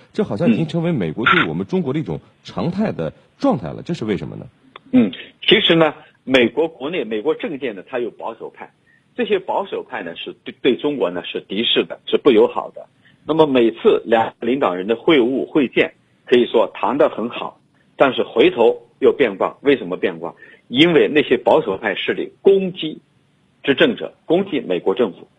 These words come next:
Speaker 2: 啊，说在政治问题上、在人权问题上、在人民币操纵问题上，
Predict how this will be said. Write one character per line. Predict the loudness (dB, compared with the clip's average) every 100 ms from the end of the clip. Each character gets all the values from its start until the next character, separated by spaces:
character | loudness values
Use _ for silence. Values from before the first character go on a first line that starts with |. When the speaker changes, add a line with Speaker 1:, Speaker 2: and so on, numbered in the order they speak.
| _ _
Speaker 2:
啊， | -2 0
说 | 2 2
在 | 2 -2 0
政 | 2 2
治 | 2
问 | 0 0
题 | 0 0
上、 | 0 -2 _ 0
在 |
人 | 2 4 4
权 | 2 2
问 | 0
题 | -4
上、 | -8 -8
在 | -6 -4
人 | -4
民 | -4 -6
币 | -4 -2
操 | 2 2
纵 | 2
问 | 0
题 | -4 -6
上， | -8